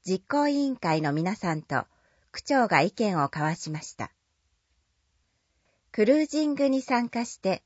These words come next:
楽しんでいただきたい。皆さんは、そら豆祭りへの思いや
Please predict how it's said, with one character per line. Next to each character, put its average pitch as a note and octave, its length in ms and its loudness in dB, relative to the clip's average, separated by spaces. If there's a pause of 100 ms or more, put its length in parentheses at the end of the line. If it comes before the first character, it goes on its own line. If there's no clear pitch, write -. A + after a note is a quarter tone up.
(160)
楽 A#3+ 240 0
し D4+ 180 -4
ん C4+ 80 0
で F3 140 0
い D3 80 -4
た F3 100 -2
だ E3 140 0
き - 140 -20
た D3 200 -4
い。 G#2 80 -10 (1500)
皆 A3+ 240 2
さ A#3 180 -2
ん F#3+ 80 -2
は、 D#3 220 -2 (200)
そ - 200 0
ら A#3 100 4
豆 C#4+ 260 2
祭 B3+ 380 -2
り F#3+ 60 2
へ F3+ 100 4
の D#3+ 160 2
思 G#3 220 0
い F3+ 120 -4
や D3 200 -2